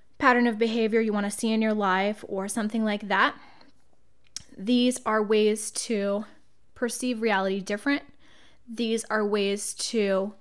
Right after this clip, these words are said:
shape the world that you walk through. And I think it's a really beautiful tool.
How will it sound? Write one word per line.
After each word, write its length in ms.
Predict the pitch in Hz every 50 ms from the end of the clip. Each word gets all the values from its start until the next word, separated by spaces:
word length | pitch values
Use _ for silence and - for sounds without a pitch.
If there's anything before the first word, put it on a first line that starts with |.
| - - - - - - - - - - - - - - - -
shape 540 | - - - - - 233 247 254 254 - -
the 100 | 247 247
world 520 | 214 214 220 226 226 240 240 233 226 -
that 260 | 240 233 233 - -
you 140 | 240 240 240
walk 360 | 208 226 254 359 415 - -
through. 340 | - - 202 - 208 214 208
And 600 | - - 233 233 233 233 233 233 233 247 254 - - - - - - -
I 100 | - 240
think 200 | 240 277 277 302
it's 120 | 320 -
a 80 | 339 302
really 500 | 240 233 233 233 247 247 247 247 - - - - - - - - - - - - - - - - - - 226
beautiful 440 | - 233 240 233 240 - - 233 226
tool. 520 | - - - 226 214 226 269 349 392